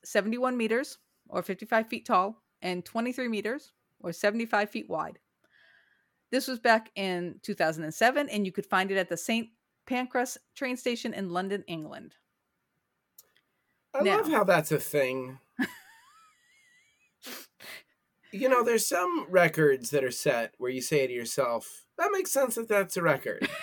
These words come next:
Speaker 2: But then that's one where I hear that, that fun fact, Chris, and I say to myself, "Who was sitting around one day and said,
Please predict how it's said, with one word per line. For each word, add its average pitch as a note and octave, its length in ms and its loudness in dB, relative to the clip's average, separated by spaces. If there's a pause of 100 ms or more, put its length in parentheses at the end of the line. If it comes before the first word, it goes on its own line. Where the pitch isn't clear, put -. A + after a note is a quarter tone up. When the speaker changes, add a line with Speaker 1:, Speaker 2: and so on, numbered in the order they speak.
Speaker 2:
But D#3 140 0
then G#3+ 160 2
that's C#4 280 4
one C#4 460 2 (400)
where F3 160 10
I A#3+ 140 8
hear A#3+ 340 0
that, G#3+ 260 2 (220)
that F3+ 160 6
fun F3+ 260 0
fact, F3 300 2
Chris, D#3+ 240 0
and D#3 80 -2
I D3+ 40 -2
say E3+ 180 -2
to E3 60 0
myself, D#3 480 0 (500)
"Who E4+ 200 4
was G#4 180 10
sitting B3+ 320 2
around G3 360 4
one D#3 180 2
day C3 300 4
and C3 160 -4
said, A#2+ 580 2